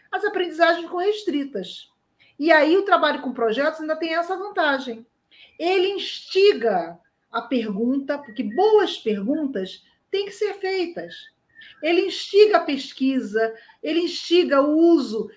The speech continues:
de recursos de comunicação diversificados, que a garotada adora, com mais ou menos recursos. Aí a escola vai ter que se adaptar,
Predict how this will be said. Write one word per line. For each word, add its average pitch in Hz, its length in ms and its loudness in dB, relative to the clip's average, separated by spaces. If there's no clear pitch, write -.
de 269 200 -4
recursos 311 640 0
de 285 100 -8
comunicação 254 880 0
diversificados, 233 960 -2
que 233 80 -6
a 214 40 -4
garotada 214 760 -2
adora, 233 680 2
com 311 160 -2
mais 349 460 4
ou 349 80 0
menos 330 280 -2
recursos. 302 720 -2
Aí 240 200 0
a 311 60 4
escola 294 360 -2
vai 302 120 -4
ter 294 100 -10
que - 80 -18
se - 80 -6
adaptar, 285 680 -2